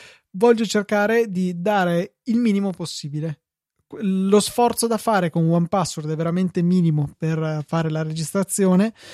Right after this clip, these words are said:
e quindi ben venga, lo faccio volentieri pur di cercare di ridurre, pur rendendomi conto che non è efficace al cento per cento, è solo un leggero mettergli i bastoni tra le ruote, ma voglio comunque ridurre la quantità di dati che mi riguardano, che vengono indebitamente condivisi ovunque.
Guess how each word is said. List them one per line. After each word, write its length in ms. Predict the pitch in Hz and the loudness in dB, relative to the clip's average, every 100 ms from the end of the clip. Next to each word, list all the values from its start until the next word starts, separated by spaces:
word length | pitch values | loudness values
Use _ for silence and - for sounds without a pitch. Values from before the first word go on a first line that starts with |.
| - - | -20 -10
e 140 | - 175 | -4 2
quindi 320 | 202 196 202 | 4 4 4
ben 320 | 165 175 196 | 4 4 6
venga, 400 | 190 175 170 185 | 4 4 2 0
lo 100 | 185 | 0
faccio 300 | 160 156 - | -2 -4 -4
volentieri 600 | 160 170 170 160 156 165 | -4 -2 -2 -4 -4 -4
pur 220 | - 156 | -6 -8
di 120 | 147 151 | -6 -6
cercare 440 | 165 151 160 156 | -6 -4 -4 -4
di 180 | 156 160 | 0 0
ridurre, 640 | 175 175 165 151 165 208 | 0 2 2 2 2 0
pur 260 | 202 175 156 | 0 -2 -2
rendendomi 580 | 156 151 156 175 165 151 | -2 -4 0 0 0 0
conto 280 | 180 170 | 0 0
che 120 | 151 143 | -4 -6
non 140 | 147 | -2
è 100 | 185 | -2
efficace 440 | 160 160 180 165 | -2 -4 -4 -2
al 80 | 156 | -4
cento 280 | 143 156 156 | 0 0 -2
per 180 | 165 151 | -6 -2
cento, 320 | 175 160 151 | 0 0 -2
è 20 | |
solo 340 | 139 175 170 151 - - - - _ | -4 -2 -2 -4 -12 -20 -20 -20 _
un 240 | - 214 202 | 0 2 4
leggero 400 | 190 165 208 185 | 2 2 4 4
mettergli 380 | 185 175 175 175 | 2 0 0 0
i 40 | |
bastoni 360 | 170 151 196 175 | 0 2 2 2
tra 140 | 170 | 0
le 120 | 208 | -2
ruote, 320 | 226 170 156 | 0 -2 -2
ma 120 | 208 165 | -4 -2
voglio 240 | 180 160 | -2 -2
comunque 320 | 180 180 160 | -2 -2 0
ridurre 400 | 170 170 165 170 | -2 -2 -2 0
la 120 | 165 | -2
quantità 500 | 156 156 160 170 165 | -2 -2 -2 -2 0
di 420 | 160 151 165 160 151 | -2 -2 -2 -2 -2
dati 360 | 165 156 - | -2 -2 -4
che 100 | 160 | -6
mi 120 | 151 | -4
riguardano, 540 | 170 196 151 147 165 165 | -2 -2 -2 -2 -2 -2
che 140 | 160 | -2
vengono 400 | 151 147 151 160 | -4 -2 -2 0
indebitamente 1000 | 156 160 151 156 180 156 147 143 160 147 | 0 0 -2 -2 0 0 -2 -2 -2 -2
condivisi 500 | - 156 151 151 147 | -4 -4 -2 -2 -2
ovunque. 540 | 156 139 156 139 170 | -2 0 0 -2 -8